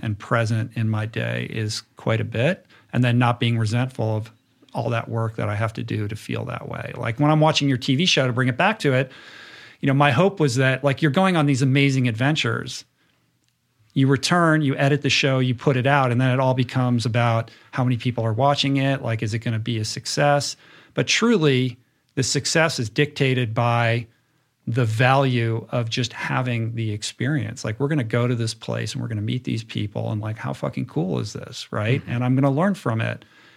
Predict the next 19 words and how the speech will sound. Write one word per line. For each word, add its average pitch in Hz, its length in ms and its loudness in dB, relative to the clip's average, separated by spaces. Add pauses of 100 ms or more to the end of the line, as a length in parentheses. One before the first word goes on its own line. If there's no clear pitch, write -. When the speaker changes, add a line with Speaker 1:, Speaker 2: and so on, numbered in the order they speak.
(200)
Speaker 1:
And 147 140 -2
ir-, 156 260 2 (200)
like, 135 280 0
the, 127 280 2
the 120 260 0
reception 120 800 0
that 120 160 -4
that 123 180 0
will 120 100 -2
have 120 360 0
with 113 140 -4
the 113 60 -6
broader 117 540 -2 (280)
public 139 580 -2 (260)
is 117 120 -4
none 131 160 0
of 123 40 0
my 113 140 -2
business. - 680 -8